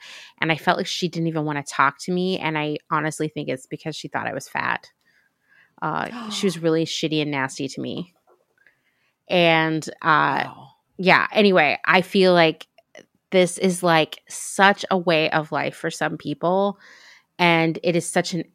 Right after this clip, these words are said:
Speaker 1: aspirational lifestyle for so many people, and I feel like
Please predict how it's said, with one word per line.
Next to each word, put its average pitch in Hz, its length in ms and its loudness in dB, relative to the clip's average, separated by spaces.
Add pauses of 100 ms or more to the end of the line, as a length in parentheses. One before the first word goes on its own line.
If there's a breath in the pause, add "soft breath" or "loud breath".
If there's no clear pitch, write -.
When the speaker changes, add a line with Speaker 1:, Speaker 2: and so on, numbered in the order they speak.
Speaker 1:
aspirational 151 1000 -4
lifestyle 196 540 0
for 202 100 -12
so 208 220 -4
many 202 200 0
people, 202 540 -2
and 156 140 -2
I 151 80 -4
feel 160 260 -2
like 151 220 -2